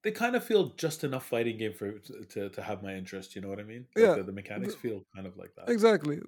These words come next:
Speaker 2: There's always something new that is worth checking out. They do the spectacle anime thing, but also they're not too deep
Speaker 1: Yeah.
Speaker 2: that they will take, they will, like, you know,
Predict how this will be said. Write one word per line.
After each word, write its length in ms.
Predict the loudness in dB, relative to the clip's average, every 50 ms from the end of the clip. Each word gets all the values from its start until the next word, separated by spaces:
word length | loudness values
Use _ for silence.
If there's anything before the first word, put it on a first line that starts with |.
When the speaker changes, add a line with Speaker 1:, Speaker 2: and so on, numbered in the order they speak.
| -12 4
Speaker 2:
There's 200 | 6 6 10 12
always 200 | 12 12 12 12
something 360 | 10 8 6 8 6 4 8
new 180 | 10 10 10 10
that 160 | 12 10 10
is 120 | 10 10
worth 180 | 8 8 8 8
checking 320 | 6 4 4 4 4 6
out. 260 | 6 8 8 6 6 6
They 120 | 6 6
do 180 | 8 8 6 8
the 120 | 6 4
spectacle 600 | 4 4 4 4 4 2 -2 0 2 4 4 6
anime 400 | 6 8 8 8 6 6 6 6
thing, 360 | 4 4 4 2 4 2 2 2
but 160 | 4 4 6
also 260 | 6 6 6 6 6
they're 160 | 8 8 8
not 280 | 8 8 8 6 6 6
too 140 | 4 4 4
deep 240 | 6 6 6 6 6
Speaker 1:
Yeah. 40 | 4
Speaker 2:
that 180 | 4 2 4 6
they 120 | 6 6
will 140 | 6 6 4
take, 260 | 4 4 4 4 2 -2 _ _ _
they 180 | 0 4 4 6
will, 180 | 6 6 4 4
like, 280 | 4 2 2 2 0
you 60 | -2
know, 260 | -2 -2 -2 -4 -6